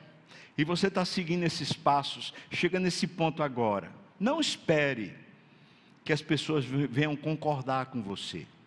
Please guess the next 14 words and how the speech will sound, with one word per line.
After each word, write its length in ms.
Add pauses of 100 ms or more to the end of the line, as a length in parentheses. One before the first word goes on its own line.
(1600)
A 80
defesa 500
da 160
sua 260
fé 580
não 200
quer 180
dizer 260
que 160
o 60
outro 460
vai, 380
vai 200
aceitar 760